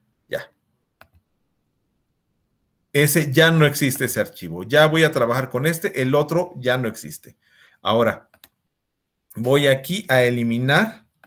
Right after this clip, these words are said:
esta fila, voy a eliminar esta fila, eh,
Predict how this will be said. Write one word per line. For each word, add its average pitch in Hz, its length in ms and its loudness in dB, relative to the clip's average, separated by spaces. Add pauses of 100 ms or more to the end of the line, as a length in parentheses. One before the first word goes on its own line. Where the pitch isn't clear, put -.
(280)
esta 95 360 -10
fila, 202 560 -4 (360)
voy 120 280 0
a 120 80 2
eliminar 107 1000 -2
esta 101 380 -6
fila, 202 580 -2 (1120)
eh, 110 420 -2